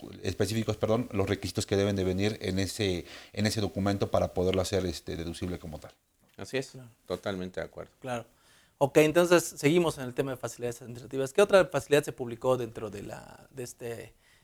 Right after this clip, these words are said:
Speaker 3: de este tema para Agape Social?
Speaker 2: Había yo platicado antes de, de entrar a facilidades, ¿te acuerdas de lo del treinta por ciento la reducción?
Speaker 3: Correcto.
Speaker 1: Ujú.
Speaker 2: Que puede ser,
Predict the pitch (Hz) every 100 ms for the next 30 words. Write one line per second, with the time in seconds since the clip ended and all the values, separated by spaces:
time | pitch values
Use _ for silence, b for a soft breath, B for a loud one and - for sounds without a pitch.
0 | b 123 123 - 117 113 - 101 101 -
1 | - 101 113 117 113 110 95 90 107 123
2 | 139 50 - 90 92 92 98 92 85 82
3 | 80 - 82 80 95 98 - 87 90 104
4 | - 87 98 92 80 78 73 87 90 92
5 | 92 85 92 87 98 80 80 78 - 107
6 | 156 - 117 110 113 170 240 - 78 -
7 | 90 - 101